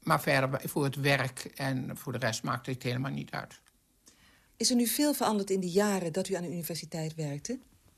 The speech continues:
Speaker 1: Ja, het, eh, aantal studenten is, eh, er is een geweldige verandering in gekomen. Ik ben begonnen met één hoofdvakstudent en een aantal bijvakstudenten. Eh, maar dat ging dus,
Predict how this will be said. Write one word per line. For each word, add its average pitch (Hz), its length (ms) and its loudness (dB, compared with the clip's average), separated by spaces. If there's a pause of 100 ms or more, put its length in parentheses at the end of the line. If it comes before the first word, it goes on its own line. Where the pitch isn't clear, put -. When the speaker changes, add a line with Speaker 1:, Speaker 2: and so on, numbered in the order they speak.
(100)
Speaker 1:
Ja, 226 360 2
het, - 460 -4
eh, 175 80 -10 (280)
aantal 220 500 6
studenten 151 760 0 (320)
is, - 540 -2
eh, 165 100 -6 (420)
er 170 120 2
is 175 120 2
een 147 120 -2
geweldige 165 500 4
verandering 151 540 2
in 151 160 0
gekomen. 147 480 0
Ik - 100 -4
ben 165 220 4
begonnen 175 400 4
met 147 200 2
één 185 240 6
hoofdvakstudent 156 1000 2
en 156 260 2
een 143 140 2
aantal 160 360 4
bijvakstudenten. 143 1000 4 (460)
Eh, 175 220 4 (120)
maar 180 320 8
dat 160 220 6
ging 180 300 2
dus, 143 340 0